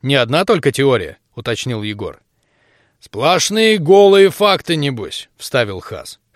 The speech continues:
«Ха-ха!» «Да ну вас!» махнул рукой Мишка и пошел к холодильнику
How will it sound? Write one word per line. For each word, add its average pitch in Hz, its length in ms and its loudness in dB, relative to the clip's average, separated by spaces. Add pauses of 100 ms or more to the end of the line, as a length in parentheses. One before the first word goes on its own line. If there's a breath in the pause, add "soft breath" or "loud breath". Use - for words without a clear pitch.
(120)
«Ха-ха!» 180 420 0 (760 soft breath)
«Да 104 380 -2
ну 214 260 -2
вас!» 127 320 -6
махнул 127 440 -4
рукой 120 320 -4
Мишка 165 340 -4
и 139 60 0
пошел 127 380 -6
к - 40 -20
холодильнику 110 720 -8